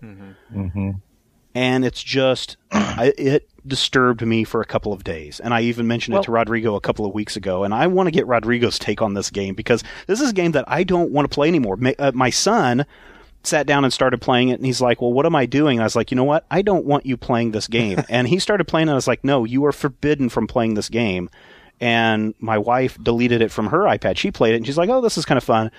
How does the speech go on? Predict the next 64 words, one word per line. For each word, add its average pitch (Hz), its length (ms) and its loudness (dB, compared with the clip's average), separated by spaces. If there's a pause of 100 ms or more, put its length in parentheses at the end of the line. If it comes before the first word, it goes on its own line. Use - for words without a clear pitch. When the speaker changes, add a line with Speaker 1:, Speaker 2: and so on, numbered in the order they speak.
(220)
Speaker 3:
And 135 80 0
I'm 139 60 2
like, 131 140 2
"But 131 100 0
you're 147 240 2
a 113 180 -4
healthcare 147 380 0
person. 101 380 -4
Do 101 60 -10
you 113 80 -2
underst-, 123 320 -2 (140)
I 127 40 2
mean, 117 240 2
you 113 180 0
see 127 220 0
what 120 160 2
this 113 180 -2
is, 107 160 -8
the 117 140 -2
implications 127 580 0
of 98 80 0
this 95 160 -6
are." 95 240 0 (420)
And 131 120 4
then 139 80 4
she's 127 180 -2
like, 120 140 2
"You're 117 100 0
right." 123 160 2
And 98 100 -4
she 143 120 0
deleted 123 340 2
it 104 80 -6
from 110 140 -2
her 127 160 0
iPad 104 480 0
so 113 140 2
that 107 220 2 (160)
our 107 140 -6
son 113 300 0
doesn't 107 260 0
play 190 220 2
with 170 120 -2
it, - 60 -8
'cause 107 140 -4
I 110 80 4
Speaker 1:
Sure, - 120 -10
Speaker 3:
don't 135 200 2
want 143 120 4
Speaker 1:
sure. 139 40 4
Speaker 3:
him 147 80 2
to 160 80 2
think 107 400 -2 (540)
that 117 180 0
going 127 280 2
out 113 220 0
and 95 120 -10 (100)
killing 233 420 0
people 101 560 -4 (560)
or 104 100 -8
trying 139 260 -2
to, 123 60 -8 (420)
you 165 140 0
know, 117 140 2